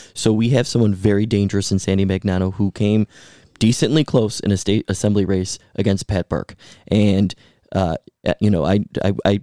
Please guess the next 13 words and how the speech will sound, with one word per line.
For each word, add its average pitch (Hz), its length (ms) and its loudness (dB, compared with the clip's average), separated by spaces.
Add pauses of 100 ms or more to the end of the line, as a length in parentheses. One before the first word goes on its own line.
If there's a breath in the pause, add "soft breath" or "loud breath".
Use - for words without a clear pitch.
(120)
I 104 100 0
spoke 127 280 0
out 110 100 4
against 101 340 0
her, 98 340 2
uh, 92 260 2
uh, 98 80 0 (120)
you 104 140 2
know, 92 80 4
with 95 160 2
a 101 40 0
group 107 200 0
of, 98 240 0